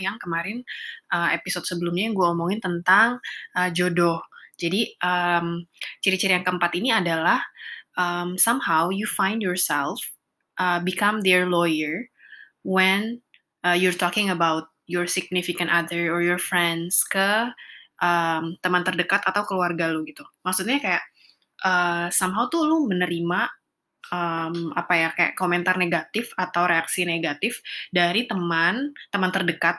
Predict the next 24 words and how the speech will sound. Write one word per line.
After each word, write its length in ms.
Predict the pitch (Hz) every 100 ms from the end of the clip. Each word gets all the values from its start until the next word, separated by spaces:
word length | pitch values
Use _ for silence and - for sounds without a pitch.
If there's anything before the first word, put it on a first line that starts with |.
| 180
yang 80 | 175
paling 240 | 180 175
kenal 320 | 180 175 175
sama 160 | 180 175
diri 240 | 175 170
lu, 240 | 160 196 294 - - -
ataupun 320 | 185 185 285
dari 180 | 226 208
keluarga 400 | 196 180 170 180 247
yang 80 | 247
paling 160 | 175 175
kenal 240 | 180 208
sama 160 | 190 175
diri 240 | 165 170
lu 160 | 170 160
gitu. 240 | 156 147 -
Jadi, 240 | - - - - - _ - _ _
eh, 320 | 196 185 185 180
somehow 480 | 196 202 247 254 -
lu 80 | 233
jadi 320 | 214 175 - - _ -
end 160 | 185 180
up, 320 | 214 240 - _ _ 185
eh, 300 | 175 175